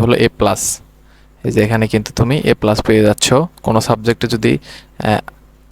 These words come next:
আশি থেকে একশোর মধ্যে পাও, বিরাশি, পঁচাশি, নব্বই এরকম,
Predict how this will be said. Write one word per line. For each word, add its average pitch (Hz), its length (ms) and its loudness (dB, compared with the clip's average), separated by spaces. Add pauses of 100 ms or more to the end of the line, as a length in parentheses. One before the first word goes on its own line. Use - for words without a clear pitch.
আশি 107 260 -4
থেকে 117 220 0
একশোর 117 300 0
মধ্যে 104 300 0
পাও, 117 240 2 (440)
বিরাশি, 113 500 0
পঁচাশি, 113 560 -2
নব্বই 107 460 2 (160)
এরকম, 104 400 0